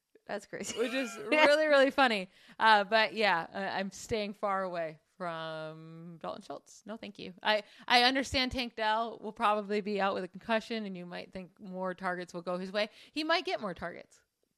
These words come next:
Speaker 2: but I don't expect anything of it.
Speaker 1: Yeah.
Speaker 2: So I'm sitting him. I would even play Kyle Pitts over Dalton Schultz, and that's saying a lot.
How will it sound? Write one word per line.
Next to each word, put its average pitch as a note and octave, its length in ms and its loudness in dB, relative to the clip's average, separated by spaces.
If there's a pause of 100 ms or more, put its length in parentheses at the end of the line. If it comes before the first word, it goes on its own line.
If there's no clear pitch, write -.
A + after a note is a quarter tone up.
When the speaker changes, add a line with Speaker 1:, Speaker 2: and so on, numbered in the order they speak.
(140)
Speaker 2:
but F#3 160 -6
I F3+ 140 0
don't F#3 240 -8
expect - 340 -12
anything F3 300 -10
of - 60 -10
it. - 120 -16 (960)
Speaker 1:
Yeah. F#3 80 -14 (1200)
Speaker 2:
So - 140 -20 (220)
I'm F#3+ 80 -18
sitting E3 280 -20
him. D#3+ 100 -20 (680)
I E3+ 80 -10
would E3+ 100 -8
even F#3 260 -8
play F#3+ 160 -8
Kyle F#3+ 260 -8
Pitts E3 320 -14
over D#3 160 -10
Dalton D#3+ 340 -12
Schultz, - 400 -20 (160)
and F3 220 -18
that's E3+ 300 -20
saying F3+ 200 -16
a F#3+ 40 -14
lot. D#3+ 260 -12